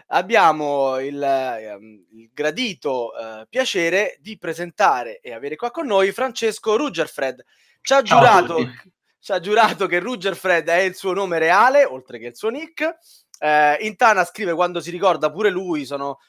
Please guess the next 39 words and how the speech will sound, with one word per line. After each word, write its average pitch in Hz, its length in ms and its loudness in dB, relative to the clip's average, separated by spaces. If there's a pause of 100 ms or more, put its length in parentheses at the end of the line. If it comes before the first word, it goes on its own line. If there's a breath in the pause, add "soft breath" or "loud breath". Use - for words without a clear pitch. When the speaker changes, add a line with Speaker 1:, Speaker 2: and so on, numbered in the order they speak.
Speaker 1:
c'hanno 139 200 -8
problemi 147 340 -8
con 139 120 -2
la 139 80 0
password 127 500 -2
i 123 60 -12
nostri 120 320 -12
ospiti, 117 360 -10
non 127 140 -14
se - 120 -14
la 123 60 -4
ricordano, 123 540 -8
non 113 80 -16
riescono 123 320 -12
a 120 40 -14
metterla." 113 520 -14 (400 soft breath)
e 135 140 -8
vanno 165 320 2
un 160 100 -6
po' 180 400 4 (440 soft breath)
a 180 220 4 (200)
caso. 180 840 2
Ci 320 200 -6
dice 285 440 0
di 190 140 -2
essere 214 380 0
un 180 100 0
game 247 240 -4
designer 214 640 2
e 170 80 2
noi 220 200 -2
ci 175 120 -10
crediamo, 190 600 2
soprattutto 180 540 -4
Axaroth, 139 680 2
che 131 120 -16
per - 160 -20
questo 190 280 -10
motivo 156 540 -8